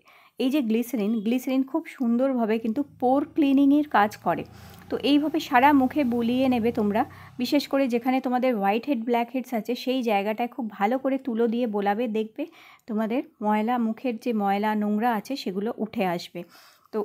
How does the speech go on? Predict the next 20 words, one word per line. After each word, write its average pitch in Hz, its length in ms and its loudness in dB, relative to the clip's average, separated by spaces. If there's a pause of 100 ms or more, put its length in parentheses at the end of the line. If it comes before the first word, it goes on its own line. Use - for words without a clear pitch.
এইভাবে 262 400 0
গ্লিসারিন 233 540 -2
দিয়ে 226 180 0
খুব 277 200 -10
সুন্দরভাবে 226 640 -2
মুখটা 220 380 -2
আগে 214 180 -4
ক্লিন 214 340 0
করে 180 260 -6
নেবে। 175 240 -8 (640)
আর 190 160 0
সত্যি 247 360 -6
সত্যি 320 280 -4
গ্লিসারিন 277 500 0
দারুণভাবে 262 640 2
কিন্তু 254 280 -2
ক্লিনজিংয়ের 240 640 0
কাজ 180 280 -2
করে। - 260 -12 (520)
আর 208 140 0